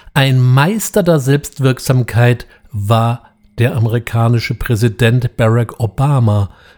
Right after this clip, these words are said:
Vielleicht erinnern Sie sich noch an seinen historischen Satz, „Yes, we can.“ Noch stärker ist natürlich der Satz, „Yes, I can.“ Denn oft ist es nicht so richtig klar, wer mit dem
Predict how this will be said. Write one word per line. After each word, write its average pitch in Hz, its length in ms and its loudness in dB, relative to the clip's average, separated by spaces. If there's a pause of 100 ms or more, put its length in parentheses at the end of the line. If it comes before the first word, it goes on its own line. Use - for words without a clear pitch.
(240)
Vielleicht 98 420 -2
erinnern 127 480 2
Sie 101 140 -4
sich 90 260 -4
noch - 320 -2
an 117 160 4
seinen 117 400 0
historischen 117 880 0
Satz, 131 440 -4 (280)
„Yes, 110 540 -2 (260)
we 110 340 0
can.“ 113 600 0 (640)
Noch 120 480 4
stärker 117 600 0
ist - 300 -2
natürlich 123 640 0
der 113 160 0
Satz, 104 460 -2 (180)
„Yes, 110 540 -2 (320)
I 131 260 2
can.“ 107 640 0 (360)
Denn 139 160 0
oft 156 300 -2
ist 139 160 0
es 131 140 0
nicht 135 180 0
so 127 120 0
richtig - 580 -4
klar, 123 680 0
wer 110 300 2
mit 107 300 0
dem 101 240 4